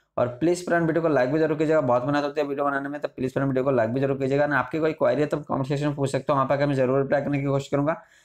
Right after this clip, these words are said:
And आपका कोई सजेशन है हमारे चैनल को लेकर तो कमेंट सेक्शन में जरूर दीजिएगा।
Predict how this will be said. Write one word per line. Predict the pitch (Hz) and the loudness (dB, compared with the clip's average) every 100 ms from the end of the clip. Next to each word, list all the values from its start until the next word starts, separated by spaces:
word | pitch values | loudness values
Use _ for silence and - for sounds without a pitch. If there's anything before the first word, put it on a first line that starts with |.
| - | -6
And | 123 | 0
आपका | 120 120 160 | 0 2 0
कोई | 170 | 2
सजेशन | 160 139 160 | 2 2 2
है | |
हमारे | 160 160 | 2 2
चैनल | 156 156 | 2 0
को | 160 | 2
लेकर | 160 160 | 2 2
तो | 151 | 2
कमेंट | 131 | 0
सेक्शन | 131 139 151 | -2 -2 0
में | 147 | 2
जरूर | 127 123 | 2 2
दीजिएगा। | 123 139 143 | 2 2 2